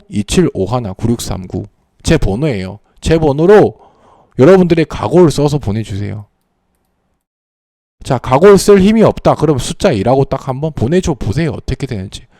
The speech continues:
제가 어떤 종목을 어떻게 알려드리는지 한번 받아보세요. 제가 알려드린 종목 가지고 여러분들 돈 벌고 부자 되시면 되잖아요. 자, 이렇게 차트가 있잖아요, 여러분들.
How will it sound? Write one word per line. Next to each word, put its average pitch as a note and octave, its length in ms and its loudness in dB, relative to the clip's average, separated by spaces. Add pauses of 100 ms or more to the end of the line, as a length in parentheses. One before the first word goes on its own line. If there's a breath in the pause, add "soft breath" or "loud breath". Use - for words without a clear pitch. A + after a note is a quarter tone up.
(260 soft breath)
제가 A#2 220 4
어떤 A3+ 280 6
종목을 G3 480 6
어떻게 F#3 360 2
알려드리는지 F3 560 2
한번 C3 180 -4
받아보세요. D#3 520 2
제가 C3 260 -2
알려드린 G3 340 2
종목 F3+ 320 2
가지고 D#3 600 0 (640)
여러분들 A#2+ 360 -2
돈 C3 240 -6
벌고 A2 240 -6
부자 G#2+ 220 -10
되시면 G2+ 360 -12
되잖아요. G2 480 -16 (1300 soft breath)
자, D3+ 120 4
이렇게 G#3+ 240 6
차트가 A#3+ 540 0
있잖아요, C3 340 -2
여러분들. G2+ 560 -4